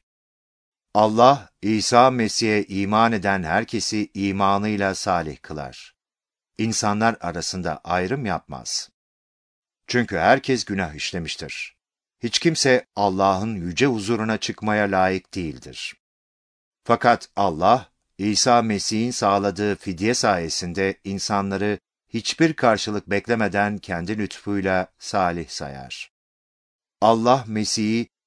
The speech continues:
kanını akıtıp günahlarımızın kefaretini ödeyen kurban olarak sundu. Buna iman eden herkesin günahlarını bağışlar. Böylece adaletini gösterir.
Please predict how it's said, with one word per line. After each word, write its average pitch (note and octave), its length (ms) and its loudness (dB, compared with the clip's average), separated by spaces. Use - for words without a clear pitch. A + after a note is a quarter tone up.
kanını C3 380 2
akıtıp C3 500 -2
günahlarımızın A2 760 0
kefaretini G#2 680 0
ödeyen G2+ 460 -2
kurban G2+ 420 -2
olarak D2 380 -10
sundu. D2+ 460 -12
Buna A#2 240 2
iman A2+ 420 2
eden A#2 260 2
herkesin B2 460 -2
günahlarını G2+ 760 -2
bağışlar. E2 680 -4
Böylece G#2 640 2
adaletini F#2+ 640 -2
gösterir. D2+ 720 -10